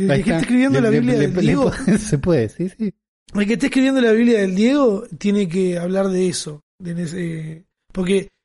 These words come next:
Speaker 1: sabías que hay una iglesia maradoniana, que hay mucha gente que es súper devota de Maradona directamente, como que lo veían como el último dios hombre,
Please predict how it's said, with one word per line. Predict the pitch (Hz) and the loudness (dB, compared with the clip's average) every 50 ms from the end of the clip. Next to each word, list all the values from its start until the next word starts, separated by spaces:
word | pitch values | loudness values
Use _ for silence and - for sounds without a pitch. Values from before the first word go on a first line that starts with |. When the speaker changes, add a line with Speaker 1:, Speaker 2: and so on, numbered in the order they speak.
| _ _ | _ _
Speaker 1:
sabías | - - 190 196 254 269 233 | -6 -2 0 0 0 0 0
que | - 214 | 0 0
hay | 202 196 | 0 0
una | 185 185 | 0 0
iglesia | 185 190 190 - 185 180 | 0 0 0 0 -2 -2
maradoniana, | 175 175 175 175 175 180 190 202 208 214 202 190 | -2 -2 -2 -2 -2 0 0 0 2 0 0 -2
que | 185 | -2
hay | 190 | -2
mucha | 190 185 - 185 | -4 -4 -6 -6
gente | - 180 190 180 180 | -6 -6 -6 -6 -6
que | 160 170 | -8 -8
es | 175 | -10
súper | - - 185 165 185 180 170 170 160 | -8 -10 -8 -6 -6 -6 -6 -6 -8
devota | 156 165 170 170 175 185 170 - 175 | -8 -6 -6 -4 -6 -6 -6 -6 -6
de | 170 | -6
Maradona | 160 165 165 165 165 170 175 180 180 170 | -4 -6 -6 -6 -4 -4 -2 -2 -2 -4
directamente, | 165 165 170 165 151 160 160 175 175 170 165 | -4 -6 -8 -8 -8 -6 -6 -6 -6 -6 -8
como | 151 147 151 | -8 -10 -10
que | 151 156 156 | -10 -12 -10
lo | 156 160 160 | -10 -8 -8
veían | 160 165 165 165 160 160 | -6 -6 -8 -8 -8 -8
como | 156 160 160 | -10 -8 -8
el | 165 | -8
último | 165 156 160 165 156 151 | -8 -8 -8 -8 -8 -8
dios | 156 160 160 156 - - - | -8 -8 -8 -10 -10 -12 -10
hombre, | 185 175 170 170 170 165 156 156 156 156 160 | -8 -6 -4 -4 -4 -6 -6 -8 -8 -10 -10